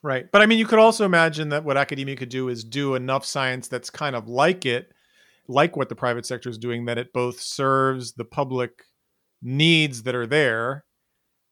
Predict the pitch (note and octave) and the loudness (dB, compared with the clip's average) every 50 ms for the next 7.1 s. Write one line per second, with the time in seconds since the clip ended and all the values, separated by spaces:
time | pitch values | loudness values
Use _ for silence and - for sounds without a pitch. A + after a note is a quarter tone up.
0 | _ - - B2+ B2 A#2+ A#2+ - C#3 D#3 G#3 G3+ F3 - C3+ B2+ B2 - - A#2+ | _ -10 -4 0 0 0 2 2 2 4 4 2 2 -2 -6 -6 -6 -4 -4 -4
1 | A2 G#2 A2 G#2+ G#2 G#2+ - A2 G#2+ G#2+ A2 - - A2 A2+ - - C3 C#3+ D3 | -4 -4 -4 -4 -4 -4 -4 -4 -4 -4 -6 -8 -8 -10 -8 -8 -8 -8 -8 -8
2 | D3 _ _ _ _ _ _ _ - C3 B2+ C#3 C#3+ D3+ F#3 G#3+ G#3 - - C#3+ | -10 _ _ _ _ _ _ _ -2 0 4 6 6 6 6 6 4 0 0 0
3 | C3 B2 B2 B2 C3+ - - C#3 C#3+ C#3+ C#3+ C#3+ B2+ A#2+ C3 C3 B2+ B2 - - | 2 2 2 0 -2 -4 -6 -4 -4 -2 -2 -4 -4 -2 0 0 0 0 0 -4
4 | _ - B2+ B2 B2+ A2 A2+ B2+ B2+ C3+ D3 D#3 C3 C3+ B2 A#2 A#2+ A#2 - - | _ 0 0 0 0 0 0 2 4 4 4 2 0 -2 -4 -4 -4 -6 -8 -10
5 | C3 A#2+ A#2+ A#2+ A2 C3 C3 C#3+ - - D3+ F#3 D#3+ - D3 C3 B2 B2+ B2+ B2+ | -8 -6 -6 -6 -4 -4 -4 -4 -6 -10 -6 -4 -4 -4 -4 -4 -6 -6 -6 -6
6 | A#2+ B2 B2 A#2 A2 B2 C3 E3+ G3 G3+ F3 - - C#3 C3 - - B2 A#2+ A#2 | -6 -6 -8 -8 -6 0 2 2 2 2 0 -2 -4 -6 -6 -6 -6 -4 -4 -4
7 | A#2 - | -6 -8